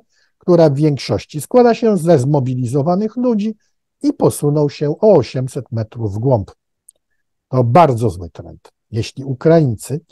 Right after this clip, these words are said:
zdołają zrobić przeprawy i będą mogli przemieszczać sprzęt,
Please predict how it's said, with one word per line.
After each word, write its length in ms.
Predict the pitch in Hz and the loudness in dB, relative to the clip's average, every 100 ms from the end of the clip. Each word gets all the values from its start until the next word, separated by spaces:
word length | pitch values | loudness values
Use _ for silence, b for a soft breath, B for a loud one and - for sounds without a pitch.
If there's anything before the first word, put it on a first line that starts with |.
| _ _ _ | _ _ _
zdołają 800 | 123 113 135 135 170 185 160 127 | -10 0 2 4 6 4 2 0
zrobić 400 | 107 151 139 127 | 0 -2 -2 -8
przeprawy 560 | - 139 - 139 107 117 | -12 -10 -6 -4 -4 -6
i 80 | 110 | -2
będą 400 | 147 170 151 131 | 0 2 2 2
mogli 320 | 147 127 117 | 0 -2 -8
przemieszczać 640 | - 120 131 - 104 - | -8 -4 -4 -6 -10 -12
sprzęt, 480 | - - 214 208 | -12 2 2 2